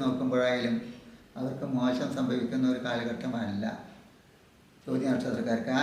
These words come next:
ഗ്രഹങ്ങളെ പറ്റി ഇവിടെ പറയാൻ, പരാമർശിക്കേണ്ട കാര്യമില്ല. കാരണം ഇവിടുത്തെ വിഷയം ഈ മേടക്കൂറിൽ നിന്ന്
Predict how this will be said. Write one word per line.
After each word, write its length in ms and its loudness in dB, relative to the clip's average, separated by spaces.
ഗ്രഹങ്ങളെ 360 2
പറ്റി 160 2
ഇവിടെ 200 2
പറയാൻ, 280 4
പരാമർശിക്കേണ്ട 600 0
കാര്യമില്ല. 500 4
കാരണം 300 6
ഇവിടുത്തെ 260 4
വിഷയം 320 2
ഈ 380 -2
മേടക്കൂറിൽ 600 2
നിന്ന് 260 6